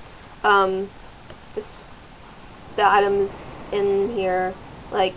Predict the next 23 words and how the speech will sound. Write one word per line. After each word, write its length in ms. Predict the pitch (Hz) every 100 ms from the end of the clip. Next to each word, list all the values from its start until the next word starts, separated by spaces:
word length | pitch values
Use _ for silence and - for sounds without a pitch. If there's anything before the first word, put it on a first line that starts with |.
| - - - -
um, 380 | 202 196 190 190 - - -
the 80 |
stick 320 | - - 202 202
over 280 | 196 202
her 120 | 247 196
shoulder, 840 | - 226 196 190 185 185 190 196 - - - - - - - - - - -
um, 480 | - 190 196 190 190 - - - - - - - - - - - - - - - - - - - - - - - -
or, 600 | - 202 190 185 185 185 - -
um, 400 | 196 190 185 190 - - -
many 200 | 202 196
people 300 | - 202 196
s-, 240 | 196 - - - - - -
seen 200 | 214 202
the 60 |
Fool 280 | 196 196 185
as 200 | 180 180 -
the 120 | 196
hero 600 | - 208 202 202 196 196
of 100 | -
the 60 |
tarot, 760 | 196 - 185 180 180 185 180 180 - - - - - - - - - - - - - - -
and 360 | 202 190 190
talk, 220 | 190 196